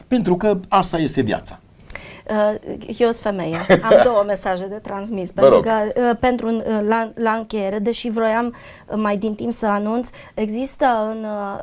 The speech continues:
Speaker 2: între consumatori persoane cu deficiență locomotorii.
Speaker 1: Da.
Speaker 2: Deci avem și pentru ei, dânsii cunosc sau revin cu acest mesaj,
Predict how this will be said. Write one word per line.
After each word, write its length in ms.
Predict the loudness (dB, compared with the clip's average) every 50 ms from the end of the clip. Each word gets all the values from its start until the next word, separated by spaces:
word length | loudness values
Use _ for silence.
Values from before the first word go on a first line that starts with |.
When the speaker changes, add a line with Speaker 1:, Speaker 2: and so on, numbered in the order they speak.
| -6
Speaker 2:
între 260 | -6 -6 -4 -4 -6 -6
consumatori 580 | -6 -8 -8 -8 -6 -6 -6 -6 -6 -6 -8 -8
persoane 380 | -8 -10 -8 -6 -6 -6 -6
cu 120 | -6 -4 -4
deficiență 580 | -4 -4 -4 -6 -8 -6 -4 -4 -4 -2 -2
locomotorii. 800 | -2 -2 -2 -4 -4 -6 -6 -4 -2 -2 -2 0 -2 -4 -8 -10 -12 -10 -4
Speaker 1:
Da. 240 | 0 0 0 0 -2 -8 -6
Speaker 2:
Deci 220 | -4 -2 0 0
avem 260 | 0 2 2 2 0
și 160 | 0 -2 -4 -4
pentru 360 | -2 -2 -2 -2 -2 -2 -2
ei, 380 | 0 0 0 0 0 -2 -2 -2
dânsii 360 | -2 0 0 0 0 -2 -4
cunosc 420 | -4 -4 -2 0 0 -2 -2 -4 -4
sau 280 | -2 0 0 0 -2 -2
revin 320 | 0 2 2 2 0 -2 -6
cu 300 | -6 -6 -4 -2 0 0
acest 400 | 0 0 -2 -4 -6 -8 -6 -6
mesaj, 500 | -6 -6 -6 -6 -6 -4 -4 -4 -6 -6